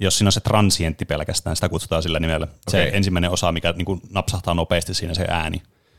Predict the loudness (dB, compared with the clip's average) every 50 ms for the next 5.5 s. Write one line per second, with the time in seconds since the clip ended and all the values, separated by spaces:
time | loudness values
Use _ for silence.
0 | _ _ _ _ _ -2 0 2 2 2 0 0 0 0 0 2 2 2 2 4
1 | 4 4 6 4 4 0 0 0 -2 -2 -2 -2 -2 0 0 0 -2 -4 -8 -20
2 | _ _ _ -6 _ 0 2 2 2 2 2 2 2 2 0 0 0 2 2 4
3 | 4 2 2 0 0 0 2 2 2 2 2 0 -2 0 2 2 2 2 2 2
4 | 0 0 2 2 2 2 2 0 -2 -4 -8 _ _ _ _ 2 2 4 4 4
5 | 2 2 0 0 0 4 6 6 6 4